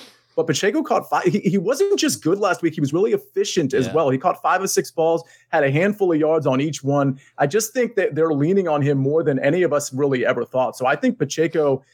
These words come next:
Speaker 1: in some lineups, maybe even sneak him into the captain spot here or there. I think that makes a lot of sense.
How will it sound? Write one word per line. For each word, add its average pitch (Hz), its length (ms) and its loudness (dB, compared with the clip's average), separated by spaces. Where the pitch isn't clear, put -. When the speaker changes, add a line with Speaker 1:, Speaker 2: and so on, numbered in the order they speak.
Speaker 1:
in 165 120 0
some 151 220 2
lineups, 143 400 0
maybe 160 240 0
even 214 300 0
sneak 196 260 -2
him 190 100 2
into 175 140 0
the 143 100 2
captain 160 380 -2
spot 135 320 0
here 143 180 0
or 135 200 2
there. 131 180 2
I 123 100 2
think 160 200 -6
that 135 160 -2
makes 117 160 -4
a 117 60 -8
lot 98 180 -4
of - 40 -14
sense. - 360 -14